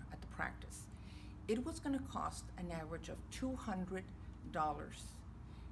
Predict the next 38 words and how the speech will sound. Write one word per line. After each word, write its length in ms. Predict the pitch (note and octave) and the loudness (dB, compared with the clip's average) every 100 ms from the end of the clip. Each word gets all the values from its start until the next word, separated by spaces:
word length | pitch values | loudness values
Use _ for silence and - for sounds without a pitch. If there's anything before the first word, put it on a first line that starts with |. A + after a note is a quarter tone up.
| - - | -6 2
a 160 | F3 A3+ | 4 4
visit 360 | G3 D#3 - - - - | 4 2 0 -6 -6 -4
of 80 | F3 | -2
physical 440 | F3+ E3+ F3+ F3+ - | 0 -2 -2 -2 2
therapy, 400 | C#3+ B2+ - - - | 2 2 -2 -6 2
which 160 | G3 F#3+ | 4 6
was 220 | A3+ - | 4 4
absolutely 720 | - B3 B3+ - C4+ - G#3+ F#3+ | 8 8 6 0 0 2 2 4
necessary. 600 | F#3 F3+ F3 - - - | 4 4 0 -2 -4 -2
This 160 | F3 A3+ | -2 0
was 200 | A3+ A3+ | 4 8
not 180 | A3+ | 10
an 160 | G#3+ G#3+ | 10 10
optional 520 | F#3+ F#3 - F3 C#3+ | 8 6 2 0 -2
thing. 260 | - D3 - A3+ | -4 -4 -4 -2
This 220 | G#3 B3 | 0 2
is, 180 | C4 A3+ | 2 2
we 160 | G#3 G#3 | 4 6
are 100 | F3+ | 4
recovering, 880 | E3 - - A#3 A3 A#3 A#3 A3+ G3+ | 2 -2 4 4 6 4 4 4 4
we're 140 | E3+ | 4
walking 440 | E3+ E3+ E3 E3 | 4 4 2 -2
with 120 | D#3 C#3+ | 0 -2
a 60 | |
walker, 540 | D3+ F3+ G#3 G#3 - G3+ | 2 6 8 6 0 0
we're 160 | F3 | 0
walking, 500 | D3+ D#3 D3 - D#3+ - - - | 2 2 0 0 -6 -6 -6 -4
we 80 | F3+ | -2
have 180 | E3+ D#3+ | 0 0
to 80 | E3+ | 0
get 200 | D3+ - | -2 -2
to 100 | - | -2
walk 320 | D#3 D#3 C#3+ | 0 2 2
with 160 | D3+ C3 | 0 -2
a 40 | |
cane. 520 | B2+ - G#3 G#3 G3 F#3 - - - - - | -2 0 2 2 0 -2 -6 -8 -8 0 8
And, 340 | G#3+ G#3 F#3+ | 8 8 10
uh, 140 | F#3+ | 10